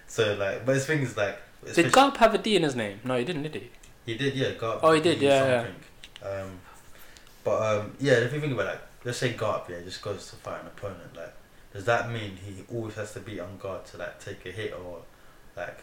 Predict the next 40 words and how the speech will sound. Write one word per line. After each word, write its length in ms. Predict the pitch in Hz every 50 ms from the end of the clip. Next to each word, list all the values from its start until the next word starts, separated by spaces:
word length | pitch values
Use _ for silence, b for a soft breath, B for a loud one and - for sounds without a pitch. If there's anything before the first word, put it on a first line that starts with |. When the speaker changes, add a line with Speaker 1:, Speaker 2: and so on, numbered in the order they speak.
| - - -
Speaker 1:
avoid 400 | - 104 107 101 110 107 104 101
damage? 420 | - 113 113 104 101 92 - - 92
Like, 220 | 90 87 85 -
'cause 400 | - 101 95 92 - - - - -
he's 180 | 123 131 123 113
a 20 |
normal 220 | 117 127 127 120 110
human 400 | 107 104 135 131 120 107 101 98
being, 220 | 113 120 117 104
innit? 340 | 95 95 98 95 85 73 -
Like, 160 | - 80 - - B B B B B
but, 200 | - 104 98 92
uh, 200 | 104 104 101 95 95 -
if 140 | 101 120 -
he 80 | 147 139
gets 160 | 123 131 127 -
attacked 260 | - - 123 - -
from 100 | - 104
behind, 260 | 101 107 107 110 104 98
he's 120 | 90 -
like, 120 | 98 90 87
"Oh, 160 | 92 92 87
he 80 | 90 92
has 120 | 101 -
to 60 | - 104
have 180 | 101 - - - - -
Haki 260 | 123 - - - 117
on 60 | 110
his 80 | 107 101
back 360 | 95 - 117 - - - - - - B B B B B B -
to 80 | - 117
not 180 | 117 101 95 -
die 260 | 117 123 113 101 98
or 40 | 95
something." 400 | - 104 98 - - - 87 85
Like, 240 | 85 82 - - -
how 140 | - 113 113
do 140 | 110 113
you 120 | 107 107 101
survive? 500 | 101 - - 95 92 98 98 95 92 87